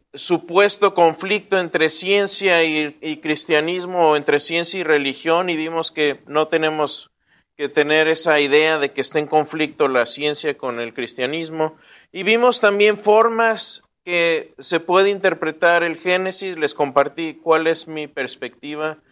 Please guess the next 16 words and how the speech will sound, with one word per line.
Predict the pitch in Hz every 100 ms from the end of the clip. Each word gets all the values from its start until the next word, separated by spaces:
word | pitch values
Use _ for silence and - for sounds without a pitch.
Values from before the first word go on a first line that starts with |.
| _ _ _
en | 131
cuanto | 135 131 127 123
a |
la | 127
interpretación | 123 127 120 117 127 120 151 147
de | 139
Génesis. | - 165 165 160 170 170
Vimos | 151 151 147 -
que | 139
había | 143 143 143 _ - _ _
varias | 156 175 160 -
partes. | 175 170 170 175 - -
Y | 180
hoy | 214 247
vamos | 247 247 240 240
a, | 202 175 160